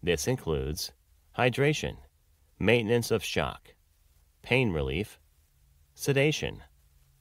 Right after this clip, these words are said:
precautions for patients with bleeding disorders, transfusions when necessary,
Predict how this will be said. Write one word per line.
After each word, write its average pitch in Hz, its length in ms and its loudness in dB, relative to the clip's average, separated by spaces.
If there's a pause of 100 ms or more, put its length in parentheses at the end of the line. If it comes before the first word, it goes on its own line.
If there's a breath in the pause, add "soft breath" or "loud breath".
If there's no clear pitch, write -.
(320)
precautions 147 720 2
for 80 120 0
patients 87 460 -2
with 87 180 -4
bleeding 101 360 0
disorders, 69 720 -6 (840)
transfusions 104 920 0
when 92 220 -2
necessary, 76 760 -4